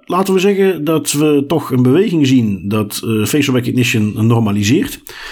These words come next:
Eh, de verdict is out of dat dit nog te stoppen is of niet. Eh, in ieder geval, totdat die tijd er is, eh, zien we wel steeds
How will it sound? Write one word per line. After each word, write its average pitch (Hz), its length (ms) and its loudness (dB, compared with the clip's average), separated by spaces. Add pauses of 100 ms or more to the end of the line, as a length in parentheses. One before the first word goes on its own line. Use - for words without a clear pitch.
(220)
Eh, 131 420 2
de 120 140 4
verdict 170 400 0
is 135 140 0
out 151 400 -2
of 139 100 0
dat 123 180 0
dit 135 100 -2
nog 123 120 -2
te 123 80 -4
stoppen 151 340 0
is 135 160 -2
of 104 180 -4
niet. - 340 -4 (500)
Eh, 127 220 0
in 147 60 2
ieder 240 160 4
geval, 139 540 0
totdat 196 300 0
die 131 140 -2
tijd 120 400 0
er 117 140 -2
is, - 440 0
eh, 117 80 0
zien 120 240 4
we 110 60 -2
wel 120 240 0
steeds - 720 -2